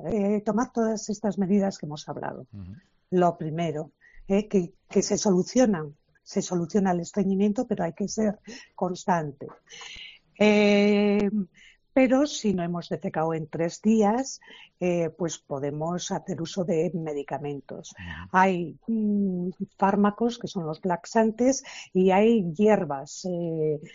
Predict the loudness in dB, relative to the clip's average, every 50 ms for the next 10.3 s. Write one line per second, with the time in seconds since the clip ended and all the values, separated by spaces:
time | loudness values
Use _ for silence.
0 | -20 -20 _ _ -8 -6 -4 -4 -4 -4 _ 0 2 2 4 2 2 2 0 0
1 | -2 -4 -2 -2 0 0 0 0 0 -2 0 0 2 4 4 6 6 6 4 2
2 | -2 -10 -16 -20 -12 _ -4 -2 -2 0 0 -2 -2 -2 -4 -4 -4 -8 -10 -12
3 | -14 -16 -14 _ -8 -8 -6 -6 -8 -10 -14 -18 -12 -10 -10 -8 -8 -10 -12 -12
4 | -14 -14 -14 _ -20 -20 -20 -18 -18 -16 -16 -18 -18 -20 _ _ 2 2 2 0
5 | 0 2 2 4 4 4 4 4 2 0 0 -2 -4 -2 -2 0 0 0 -2 -2
6 | -2 0 2 4 4 4 4 2 0 0 0 0 -4 -6 -6 -4 -4 -2 -2 -4
7 | -4 -4 -6 -6 -6 -8 -6 _ 2 2 2 2 -2 -4 -4 -4 -4 -6 -8 -10
8 | -8 -6 -6 -6 -4 -4 -4 -4 -6 -8 -8 -8 -10 -10 -6 -4 -2 -2 -2 -4
9 | -4 -8 -8 -8 -6 -4 -4 -4 -6 -8 -8 -8 -6 -4 -4 -4 -4 -6 -8 -8
10 | -4 -4 -4 -4 -4 -6